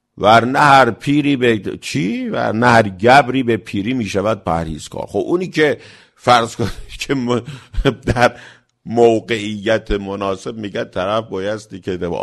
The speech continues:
وقتی آب پیدا کرد باید ببینیم این چقدر شنا بلده و شناگره و فلان. و الا خب وقتی که برای انسان اون زمینه پیدا نشه،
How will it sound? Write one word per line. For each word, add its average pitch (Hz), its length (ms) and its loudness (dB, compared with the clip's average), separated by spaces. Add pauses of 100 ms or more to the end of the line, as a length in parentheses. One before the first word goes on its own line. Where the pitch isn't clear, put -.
وقتی 92 380 -4 (120)
آب 202 320 0
پیدا 98 420 -4
کرد 139 340 -2
باید 123 260 0
ببینیم 101 460 -4
این 117 420 0 (400)
چقدر 110 540 2
شنا 101 500 0
بلده 101 540 0
و 95 180 -2
شناگره 87 720 -4
و 76 120 -8
فلان. - 260 -12 (460)
و 127 60 0
الا 151 420 2
خب 123 120 -6
وقتی 117 420 -4
که 110 140 -6
برای 92 440 -2
انسان 92 400 -6
اون 98 120 -8
زمینه 90 540 -4
پیدا 87 440 -10
نشه، 101 680 -4